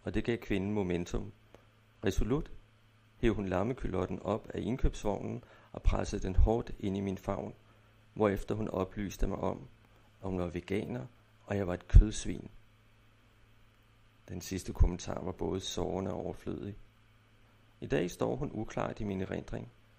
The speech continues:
Jeg husker det skulderlange mellemblonde hår, men tydeligt smærker min krop hendes blik og stemme, som vibrerede mellem frygt og vrede.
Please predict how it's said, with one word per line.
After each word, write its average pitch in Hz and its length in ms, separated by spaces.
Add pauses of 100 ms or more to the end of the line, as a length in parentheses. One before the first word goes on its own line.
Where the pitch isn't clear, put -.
(360)
Jeg 90 100
husker 104 380
det 107 140
skulderlange 90 760
mellemblonde 92 540
hår, 92 320 (1000)
men 95 120
tydeligt 101 460
smærker 95 480
min 92 160
krop - 380 (480)
hendes 95 360
blik 92 320
og - 120
stemme, 95 440 (480)
som 90 300
vibrerede 98 500
mellem 95 260
frygt 92 380
og 90 100
vrede. 92 360